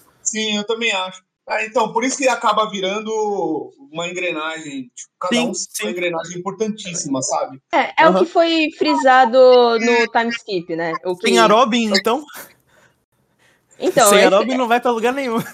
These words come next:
Speaker 3: É o que foi frisado quando o Luffy ficou sozinho
Speaker 2: É,
Speaker 3: no
Speaker 2: é.
Speaker 3: time skip, quando ele tava na, é, na Amazon Lily depois que o Ace morreu, e ele tava falando, é, tipo, eu não co-, eu não sei navegar, eu não sei, é, mentir,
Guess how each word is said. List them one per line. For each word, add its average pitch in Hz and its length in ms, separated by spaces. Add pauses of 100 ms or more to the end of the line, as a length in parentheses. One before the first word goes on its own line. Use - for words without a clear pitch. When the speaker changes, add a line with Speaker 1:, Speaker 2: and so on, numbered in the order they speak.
(680)
Speaker 3:
É 320 120
o 349 40
que 381 80
foi 359 140
frisado 294 360
quando 277 200
o - 20
Luffy 254 300
ficou 254 160
sozinho 226 480
Speaker 2:
É, - 20
Speaker 3:
no 214 100
Speaker 2:
é. - 100
Speaker 3:
time 214 100
skip, 208 420
quando 202 120
ele 190 80
tava 202 280
na, 190 360
é, 180 360
na 185 140
Amazon 190 360
Lily 190 220
depois 185 560
que - 120
o 190 60
Ace 185 180
morreu, 185 600 (140)
e 202 80
ele 190 160
tava 196 260
falando, 190 340
é, 185 220 (560)
tipo, 190 300
eu 196 80
não 214 80
co-, 226 160
eu 240 80
não 233 140
sei 208 580
navegar, 202 680 (320)
eu 202 120
não 202 100
sei, 196 600 (520)
é, 180 420
mentir, 247 720